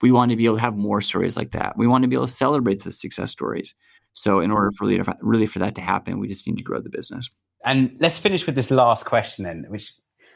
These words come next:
Speaker 2: kind of fl-, ki-, kind of comes off what you've just said, actually, about you feeling liberated, it being something that's creating stories. And I think stories is a great way of, a great word for describing it. How does that then play into the business's marketing without it being too much of a,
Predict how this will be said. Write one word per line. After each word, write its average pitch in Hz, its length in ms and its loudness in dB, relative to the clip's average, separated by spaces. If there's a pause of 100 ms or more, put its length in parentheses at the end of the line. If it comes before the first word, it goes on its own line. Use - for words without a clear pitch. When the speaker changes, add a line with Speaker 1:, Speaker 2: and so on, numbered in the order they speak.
(160)
Speaker 2:
kind 135 160 0
of 120 80 -4
fl-, - 180 -8
ki-, - 240 -12
kind 156 360 -2
of 135 60 -2
comes 127 160 0
off 123 120 -2
what 90 120 -2
you've 98 80 -6
just - 160 -2
said, 110 160 4
actually, 98 260 -2
about 92 360 0 (580)
you 123 340 6
feeling 107 380 2
liberated, 101 600 0
it - 120 -8
being 107 340 0
something 101 320 -2
that's - 540 0
creating 113 400 0
stories. 123 540 2
And 117 80 0
I - 20 2
think 107 140 -4
stories 104 340 2
is 98 80 -4
a - 20 -6
great 98 180 0
way 95 200 2
of, 90 120 -10 (400)
a - 40 -6
great 107 180 2
word 107 220 2
for - 80 -16
describing 104 500 2
it. 80 240 -12 (400)
How 180 240 4
does 190 140 -4
that 156 180 0
then 110 140 -4
play 110 340 0
into 107 800 -2
the 113 80 -8
business's 110 520 0
marketing 101 580 0
without 95 300 2
it 95 100 -8
being 95 320 -4
too 104 260 -2
much 98 340 -2
of 92 100 -4
a, 87 260 0